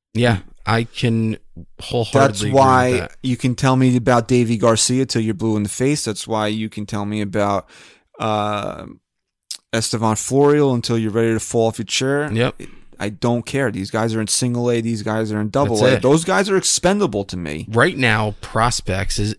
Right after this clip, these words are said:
Speaker 1: as important as they always will be,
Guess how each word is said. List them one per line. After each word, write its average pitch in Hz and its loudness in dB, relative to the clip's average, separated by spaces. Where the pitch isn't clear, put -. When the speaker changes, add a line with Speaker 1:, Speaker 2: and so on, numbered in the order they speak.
Speaker 1:
as 110 -2
important 117 -4
as 117 -4
they 110 -2
always 113 0
will 110 0
be, 95 -6